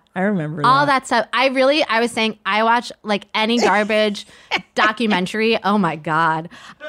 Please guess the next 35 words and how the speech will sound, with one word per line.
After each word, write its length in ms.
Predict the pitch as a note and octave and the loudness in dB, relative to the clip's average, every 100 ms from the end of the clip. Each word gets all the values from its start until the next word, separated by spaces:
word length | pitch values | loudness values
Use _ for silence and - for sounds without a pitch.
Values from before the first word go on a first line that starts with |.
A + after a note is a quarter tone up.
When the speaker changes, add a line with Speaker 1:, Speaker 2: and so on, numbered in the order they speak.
| - - - | -16 -14 -6
Speaker 2:
Ah, 1040 | A3 C#4 C#4+ C4 A#3+ A#3 A3 A3 G3+ - - | 0 4 4 6 6 6 4 4 2 -4 -8
looking 680 | G3+ A#3 B3 A#3 A3+ G3+ F#3+ | 0 0 0 0 0 2 0
rough, 600 | E3 G3 A#3 A#3 - F#3+ | 0 2 2 2 -4 -4
my 260 | F#3 F#3 F#3 | 0 2 2
man. 720 | F#3 G3+ G#3 G3 F#3 F#3 F#3+ C#4+ | 2 2 2 2 0 -2 -4 2
Speaker 1:
I 160 | C#4 | 4
remember 600 | C4+ A#3+ A3 A3 G#3+ G#3 | 6 6 6 6 4 4
that. 680 | G3 G#3 A3 A3 A3 G#3+ G#3+ G3+ | 4 4 4 4 4 2 2 0
Speaker 2:
Um, 180 | G#3+ A3 - - - - - - - - - _ - | -2 -4 -8 -16 -16 -18 -18 -18 -20 -20 -20 _ -2
Speaker 1:
The 100 | A#3 | 2
biggest 380 | C4+ F4+ G4 - | 4 4 2 2
piece 260 | D#4 - C4+ | 2 4 2
of 60 | |
shit 220 | - B3+ G#3+ | 0 2 2
is 120 | E3+ | 0
Springer, 640 | - - E3+ B3 F3+ D3+ | -8 -2 2 4 2 -2
though. 340 | D3 D3 D3+ A#3+ | -6 -4 0 2
Speaker 2:
Yeah. 200 | G3 - - _ D#3+ | 2 -2 -10 _ -4
Speaker 1:
That 180 | F#3 | -2
was 200 | A3+ A3+ | 0 -2
terrible. 520 | - - C#3 D#3 D#3 F#3+ | -4 -10 -6 -4 -2 0
Speaker 2:
But 200 | D#4 - | 0 2
I 160 | B3 C#4+ | 0 0
really 360 | C#4+ D#4 E4+ | 0 0 0
want, 220 | D4+ D4 - G#3+ | 0 -4 -4 -2
I 140 | B3+ | 2
watch 160 | D4 D4+ | 0 0
a 40 | |
lot 120 | B3+ | -2
of 60 | A#3 | 0
documentaries. 580 | A#3 A#3 G#3+ A3+ G#3 G#3+ | -2 -2 -4 -4 -4 -2
I 140 | G3 | -2
want 420 | G#3 G3 G3 F#3+ | -2 0 0 -2
someone 220 | - F#3 F3+ | -2 -4 -4
to 260 | F#3+ F3+ | -8 -10